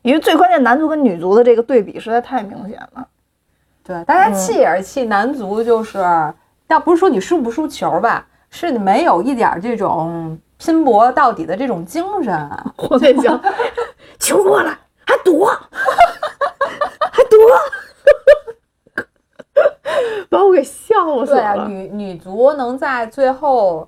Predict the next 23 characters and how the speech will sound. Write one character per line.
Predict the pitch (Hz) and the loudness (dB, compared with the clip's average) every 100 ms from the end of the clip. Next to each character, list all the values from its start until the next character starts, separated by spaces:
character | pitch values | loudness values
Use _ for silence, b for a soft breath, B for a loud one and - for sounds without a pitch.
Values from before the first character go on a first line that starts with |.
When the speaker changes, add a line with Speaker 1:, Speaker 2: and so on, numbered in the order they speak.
| _ | _
Speaker 2:
哎， | 330 | -6
她 | 453 | 0
是 | 453 | 0
最 | 403 | 0
后 | 349 | 0
五 | 302 170 | 0 0
分 | 240 | -2
钟 | 277 294 | 0 0
的 | 220 | -2
时 | 185 | -2
候 | 175 | -4
绝 | 165 | -4
杀 | 165 170 | -8 -8
的 | 156 | -8
吧？ | 151 | -10
好 | 160 | -12
像 | 160 160 | -12 -6
是。 | - | 0
Speaker 1:
对， | 220 | 2
对， | 202 185 | 2 2
绝 | - | 0
杀 | 196 202 | -2 -6
的。 | 208 | -8